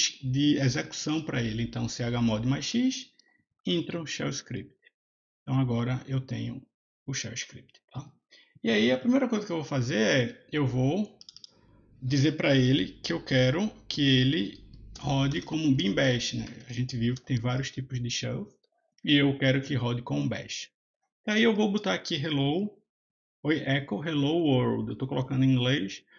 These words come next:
porque a minha, minhas explicações vão ser em português, documentação que eu disponibilizar vai tá em português, mas eu vou começar a trazer um pouco mais de, de inglês pro nosso código, porque é uma coisa que você tem que tá se acostumando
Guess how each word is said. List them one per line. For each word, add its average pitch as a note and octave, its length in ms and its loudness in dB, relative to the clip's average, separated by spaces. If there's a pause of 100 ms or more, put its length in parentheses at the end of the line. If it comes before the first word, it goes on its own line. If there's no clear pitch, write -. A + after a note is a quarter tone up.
(220)
porque D#3 580 -2 (320)
a C3+ 60 6
minha, F3+ 360 2
minhas D#3+ 260 2
explicações D#3 580 -2
vão C#3+ 100 0
ser C#3 160 -2
em C3+ 60 2
português, C3+ 800 -2 (200)
documentação D#3 680 -2
que D3 80 -6
eu D3+ 60 -6
disponibilizar B2+ 760 2
vai A#2 160 0
tá A#2+ 300 -4
em E3+ 80 -4
português, C3 720 -2 (220)
mas C3 160 0
eu C3+ 80 2
vou C#3 100 0
começar C3+ 680 -4 (300)
a A#2+ 160 -2
trazer C3 380 0
um B2+ 80 2
pouco C3+ 260 -4
mais A#2 560 -2 (240)
de, A#2 760 2
de A#2+ 80 6
inglês B2 480 6
pro - 160 -6
nosso B2+ 280 -2
código, C#3 420 0
porque D3+ 340 -6
é D#3 40 -2
uma D#3 100 -4
coisa D3 260 -2
que D3+ 260 -4
você C#3+ 260 -4
tem D3+ 160 -2
que D3 80 -6
tá D3 100 -6
se D3 100 -8
acostumando C3 800 4